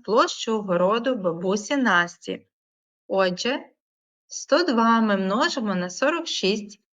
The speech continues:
і це дорівнює чотири тисячі шістсот дев'яносто два квадратні метри. Це, пояснюємо, це площа городу бабусі Насті.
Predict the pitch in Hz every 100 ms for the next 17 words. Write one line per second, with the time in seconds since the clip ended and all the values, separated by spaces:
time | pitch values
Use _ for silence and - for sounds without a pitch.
0 | _ 214 196 185 180 185 214 294 302 294
1 | 277 185 175 180 175 175 262 285 277 -
2 | 277 285 285 190 175 - 302 285 170 175
3 | 175 190 - 175 175 170 175 _ - 180
4 | 175 180 202 208 294 190 180 180 190 185
5 | _ _ _ _ _ _ _ _ - -
6 | - - 185 185 180 175 - 247 269 302
7 | 349 - _ _ _ _ _ - 185 -
8 | 190 196 254 - 294 285 220 180 185 220
9 | 233 180 170 180 196 - 180 170 170 -
10 | - -